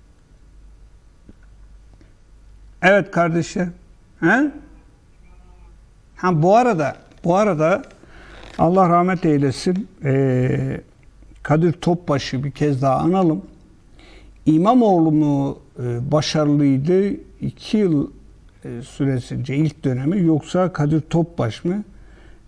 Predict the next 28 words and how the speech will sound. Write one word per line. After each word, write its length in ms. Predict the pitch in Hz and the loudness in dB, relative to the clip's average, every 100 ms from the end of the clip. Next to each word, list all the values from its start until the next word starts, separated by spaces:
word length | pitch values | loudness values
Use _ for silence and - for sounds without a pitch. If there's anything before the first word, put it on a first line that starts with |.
| - | -10
E, 40 | - | -6
İhsan 440 | - 170 - 214 | -2 -2 0 -2
Aktaş 480 | 185 170 185 156 - | -2 -4 -6 -6 -4
bir 200 | 156 - | -4 -2
anket 440 | 147 135 170 170 | -2 -2 -4 -4
yapmış. 640 | 120 120 - 190 - - - - - - - - - - - | -6 -8 -8 -8 -8 -18 -20 -20 -20 -20 -20 -20 -20 -20 -10
Diyor 220 | - 214 185 | -2 0 0
ki, 180 | 175 | 0
"Aradan 320 | 165 175 185 185 | 0 0 0 -2
iki 320 | 160 - 196 | -4 -4 -2
yıl 180 | 180 147 | 0 0
geçti. 360 | 143 135 170 | 0 -2 -6
Kadir 300 | - 170 180 | -4 -2 -2
Topbaş 580 | 175 190 190 175 147 - | -2 -4 -4 -2 -4 -2
mı 140 | 143 | -2
başarılı 600 | 131 120 - 139 135 151 135 | -2 -4 -4 -4 -2 -2 -2
bir 180 | 131 | -2
belediye 400 | 135 131 131 135 | -2 -2 -2 -4
başkanıydı 580 | 127 120 - 135 135 151 | -4 -6 -8 -6 -4 0
yoksa 340 | 185 151 - 160 | 0 -2 -2 -4
Ekrem 380 | 139 - 160 | -2 -2 0
İmamoğlu 500 | 156 170 170 139 123 | 2 2 0 0 -2
mu?" 160 | 151 170 | -2 -2
Kadir 280 | 165 160 165 | -2 -2 -2
Topbaş 500 | - 165 - 139 - | -2 -4 -4 -4 -2
yüzde 320 | 151 147 156 | -2 -2 -4
kırk 300 | - 165 - | -4 -4 -2
yedi, 400 | 143 139 180 190 | -2 0 -2 -2